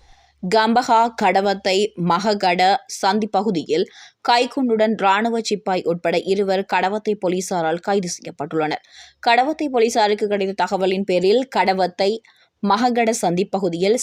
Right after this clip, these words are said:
சந்தேகத்திற்கிடமான முறையில் பயணித்த முச்சக்கர வண்டி ஒன்றில் மேற்கொள்ளப்பட்ட சோதனையில் சந்தேக நபர்கள் கைது செய்யப்பட்டுள்ளனர். கைது செய்யப்பட்டவர்கள்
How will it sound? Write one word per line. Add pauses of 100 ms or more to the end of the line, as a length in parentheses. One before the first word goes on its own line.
சந்தேகத்திற்கிடமான
முறையில்
பயணித்த
முச்சக்கர
வண்டி
ஒன்றில்
மேற்கொள்ளப்பட்ட
சோதனையில் (400)
சந்தேக
நபர்கள்
கைது
செய்யப்பட்டுள்ளனர். (280)
கைது
செய்யப்பட்டவர்கள்